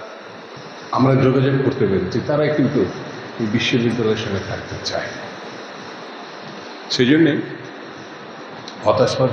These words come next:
কিচ্ছু নেই। আমরা আমাদের সমস্ত শক্তি নিয়োগ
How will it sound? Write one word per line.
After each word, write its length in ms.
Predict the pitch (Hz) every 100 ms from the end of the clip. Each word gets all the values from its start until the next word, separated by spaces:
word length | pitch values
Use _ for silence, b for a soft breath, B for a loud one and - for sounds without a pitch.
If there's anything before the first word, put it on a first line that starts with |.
| -
কিচ্ছু 240 | 127 - 139
নেই। 120 | 175 - - - - - - - - - - - - - - - 104
আমরা 200 | 117 127 127
আমাদের 260 | 127 131 127 127
সমস্ত 340 | 143 160 - 135 -
শক্তি 380 | 131 - 147 98 82 - - - - - - - - - - - - 104
নিয়োগ 240 | 120 127